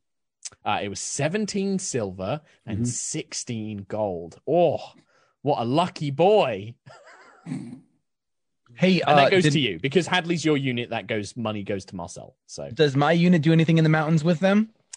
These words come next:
Speaker 1: So it doesn't do anything with them. Your unit, uh, Alyssa's unit, uh, encounters a different problem.
Speaker 3: Oh.
Speaker 1: Alyssa's unit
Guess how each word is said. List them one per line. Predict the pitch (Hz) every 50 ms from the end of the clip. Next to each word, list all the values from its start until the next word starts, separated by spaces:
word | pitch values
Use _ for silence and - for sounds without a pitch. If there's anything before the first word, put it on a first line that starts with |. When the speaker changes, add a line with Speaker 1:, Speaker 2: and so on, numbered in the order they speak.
| - _ _ _
Speaker 1:
So | - - - - 185 165 131 104 90
it | 82 101
doesn't | 120 139 160
do | 170 196
anything | 196 196 196 190
with | 180 185 165 151
them. | 143 120 113 117 127
Your | - 117 113 117 127 156 196 220 226 220 185 -
unit, | 214 120 117 - 196 98 113 165 - - - - -
uh, | 113 107 95
Alyssa's | 78 104 - 160 185 185 - 160 135 -
unit, | 113 98 92 92 92 135 160 - - - - _ _ _ _ _ _ -
uh, | 104 104 101 104 101 -
encounters | - 117 110 - 131 113 101 - 104 104
a | 107
different | - - - - -
problem. | - - 73 - 53 - - _ _ _ _ _ _ _ -
Speaker 3:
Oh. | 98 101 120 160 131 - - - _ _ _ - - _ _ _
Speaker 1:
Alyssa's | 120 117 135 196 196 - 233 156 135
unit | 143 135 135 165 170 -